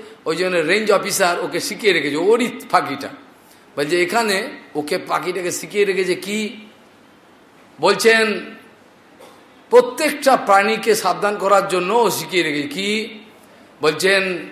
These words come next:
শিকারি আসবে, খুব সাবধান তোমরা, যখন তখন ধরে নিয়ে যাবে,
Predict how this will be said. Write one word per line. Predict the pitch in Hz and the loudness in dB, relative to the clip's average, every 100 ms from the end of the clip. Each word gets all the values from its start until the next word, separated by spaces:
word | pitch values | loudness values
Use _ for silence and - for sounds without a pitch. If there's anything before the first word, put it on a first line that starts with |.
| - - | -18 -10
শিকারি | - 185 190 196 202 | -8 0 4 6 6
আসবে, | 202 175 208 208 190 165 - - - | 6 6 6 8 6 2 -2 -10 -4
খুব | 185 | -2
সাবধান | - 185 180 196 208 | 2 0 4 4 4
তোমরা, | 208 208 202 180 - - - - - - | 2 6 8 8 4 -6 -14 -18 -20 -8
যখন | 151 175 208 | -2 0 2
তখন | 208 208 | 2 2
ধরে | 185 185 208 | 6 6 6
নিয়ে | 220 220 | 2 4
যাবে, | 214 214 196 156 | 6 6 4 2